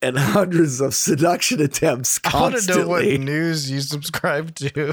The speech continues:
Speaker 2: <laughs>
Speaker 1: I read the gaming news, dude. I just, <laughs> I go to all these different gaming sites, P C Gamer,
Speaker 2: <laughs>
Speaker 1: uh, you know, uh, uh, there's one that's, that talks about, like,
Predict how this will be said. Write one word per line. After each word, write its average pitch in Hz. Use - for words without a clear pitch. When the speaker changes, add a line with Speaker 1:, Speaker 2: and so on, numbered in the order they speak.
Speaker 2:
<laughs> -
Speaker 1:
I 160
read 214
the 190
gaming 185
news, 92
dude. 107
I 117
just, -
<laughs> -
I 196
go 214
to 185
all 165
these 180
different 165
gaming 156
sites, 120
P -
C 160
Gamer, 151
Speaker 2:
<laughs> -
Speaker 1:
uh, 127
you 143
know, 143
uh, 135
uh, 139
there's 139
one 143
that's, 135
that 127
talks 131
about, 120
like, 104